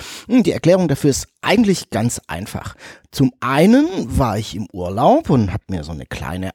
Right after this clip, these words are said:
Auszeit gegönnt und zum anderen stecke ich im Moment meine gesamte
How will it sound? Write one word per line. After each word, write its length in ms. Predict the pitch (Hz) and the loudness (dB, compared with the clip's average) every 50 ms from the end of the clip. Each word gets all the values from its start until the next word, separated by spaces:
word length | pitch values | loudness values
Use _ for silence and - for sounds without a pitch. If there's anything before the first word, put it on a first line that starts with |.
| _ | _
Auszeit 720 | - 120 147 - - - - - 180 185 226 226 - - - | -4 -2 -2 -2 -2 -6 -8 -4 -2 0 0 -2 -2 -6 -10
gegönnt 560 | 214 208 - - 214 233 285 370 392 - - - - - - - - - - - | -10 -6 0 0 0 0 0 -2 -8 -14 -16 -16 -16 -14 -14 -14 -16 -12 -4 0
und 220 | - 233 247 - | 2 2 2 2
zum 180 | - - 208 196 | 2 2 2 2
anderen 500 | - - 294 320 285 220 202 220 247 277 - | 2 2 2 4 4 4 4 4 2 0 -2
stecke 460 | - - - - - 196 - - 220 | -2 -4 -2 -2 -2 -2 2 2 0
ich 240 | 208 - - - _ _ | 0 0 -6 -12 _ _
im 100 | - 160 | -2 2
Moment 520 | 170 160 143 139 151 233 277 302 - - - | 4 4 4 4 4 2 0 0 -2 -4 -2
meine 260 | 170 156 156 160 151 | 0 0 2 0 0
gesamte 600 | - - - 131 117 - - 226 247 - - | -2 -2 -2 0 0 0 0 0 0 2 0